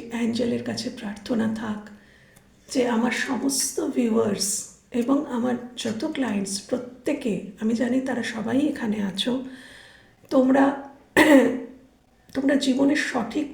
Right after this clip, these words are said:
পথটাকে যেন বেছে নিতে পারো, যেদিকে এগোলে তোমাদের জন্য মঙ্গল হবে এবং, আম, তোমরা শান্তি পাবে, তোমরা জীবনে শান্তি পাবে। সেই পথটা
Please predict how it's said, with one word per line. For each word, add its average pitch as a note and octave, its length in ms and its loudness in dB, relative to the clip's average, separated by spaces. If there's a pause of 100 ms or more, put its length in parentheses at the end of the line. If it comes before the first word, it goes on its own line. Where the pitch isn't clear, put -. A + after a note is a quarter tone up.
(120)
পথটাকে B3+ 580 -2
যেন C4 220 2
বেছে A3 300 -2
নিতে A#3 260 0
পারো, B3 280 2 (520)
যেদিকে D#4 400 0 (140)
এগোলে C#4+ 420 2 (840)
তোমাদের B3+ 340 2
জন্য C4+ 200 2
মঙ্গল A#3+ 460 0
হবে C4 320 -2 (160)
এবং, D4 460 0 (600)
আম, A3+ 380 -2 (380)
তোমরা C#4 200 -4
শান্তি B3+ 520 -2
পাবে, - 340 -10 (260)
তোমরা B3+ 200 2
জীবনে C4+ 380 4
শান্তি A#3 460 -2
পাবে। - 300 -10 (100)
সেই C#4 240 0 (120)
পথটা A#3 440 0